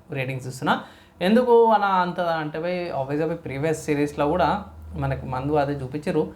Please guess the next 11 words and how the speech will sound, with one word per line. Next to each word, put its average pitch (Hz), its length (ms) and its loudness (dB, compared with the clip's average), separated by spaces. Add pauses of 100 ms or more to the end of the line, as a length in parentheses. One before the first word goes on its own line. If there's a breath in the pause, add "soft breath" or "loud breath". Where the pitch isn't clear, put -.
(300 loud breath)
కానీ 220 120 4
ఇలా 220 220 8
స్మోకింగ్ 185 500 -4
అది 175 180 2
అనేసి 170 260 -6
అయితే 190 140 -6
కొంచెం 185 340 -10 (120)
ఎక్-, - 400 -18
ఆ, 117 340 -4 (500)
ఎమోషన్కి 214 680 0
అంటగట్టిర్రు. 165 880 0